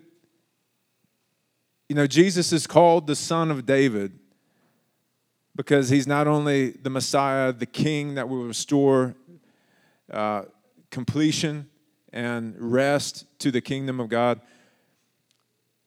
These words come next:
David was a forerunner of what relationship with God looked like. He, David actually walked in New Testament truth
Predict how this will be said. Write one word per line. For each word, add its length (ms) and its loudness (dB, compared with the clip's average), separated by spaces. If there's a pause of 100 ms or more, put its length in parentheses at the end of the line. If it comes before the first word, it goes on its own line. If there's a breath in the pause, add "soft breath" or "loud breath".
(460)
David 380 2
was 180 -2
a 60 0
forerunner 960 0 (420)
of 160 -10
what 140 0
relationship 920 -4
with 160 -10
God 200 -2
looked 140 -6
like. 160 -6
He, 180 -2
David 500 2
actually 440 -2
walked 440 0
in 200 -6
New 180 -4
Testament 680 -6 (680)
truth 580 -4